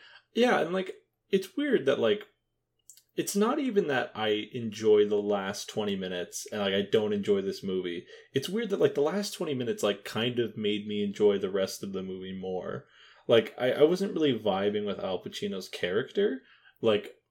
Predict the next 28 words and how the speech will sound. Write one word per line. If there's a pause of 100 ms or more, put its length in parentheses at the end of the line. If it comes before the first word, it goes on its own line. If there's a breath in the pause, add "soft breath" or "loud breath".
(200)
up
until
that
moment,
but
then
once
that
moment
happened,
sort
of
reflecting
back
on
it,
I
ended
up,
like, (540)
I
ended
up
having,
like,
a
much
more